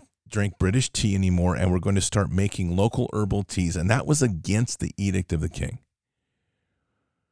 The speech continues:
And so they started doing this, and that led to them building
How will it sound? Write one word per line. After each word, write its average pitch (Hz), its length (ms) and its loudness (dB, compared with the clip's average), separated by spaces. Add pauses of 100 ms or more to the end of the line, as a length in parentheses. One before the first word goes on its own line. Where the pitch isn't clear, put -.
(1200)
And 104 160 2
so 107 200 4
they 104 200 2
started 107 480 2
doing 117 320 4
this, 95 260 2
and 98 180 2
that 107 200 0
led 107 380 0
to 101 200 2
them 101 600 2
building 123 520 4